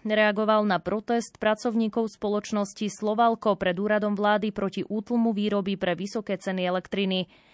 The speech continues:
Jeho súčasťou bolo aj odovzdanie petície, v ktorej viac ako osem tisíc signatárov apeluje na vládu a parlament, aby čo najrýchlejšie schválili novelu zákona o obchodovaní s emisnými kvótami.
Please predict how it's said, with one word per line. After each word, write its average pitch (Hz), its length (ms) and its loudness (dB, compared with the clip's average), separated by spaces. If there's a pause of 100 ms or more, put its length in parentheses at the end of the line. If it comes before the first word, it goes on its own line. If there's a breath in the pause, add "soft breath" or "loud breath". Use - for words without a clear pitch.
(220 loud breath)
Jeho 262 240 4
súčasťou 269 560 2
bolo 247 240 4
aj 226 160 4
odovzdanie 226 480 0
petície, 214 560 -2
v - 80 -14
ktorej 190 240 0
viac 196 240 2
ako 202 240 -2
osem 226 240 -2
tisíc 226 400 -4
signatárov 214 640 2
apeluje 214 480 0
na 208 160 2
vládu 208 320 2
a 202 80 4
parlament, 202 720 2
aby 175 320 0
čo 190 240 -4
najrýchlejšie 226 800 0
schválili 208 560 0
novelu 214 400 0
zákona 202 560 0
o - 160 -4
obchodovaní 208 720 0
s - 80 -10
emisnými 214 560 -2
kvótami. 170 720 -2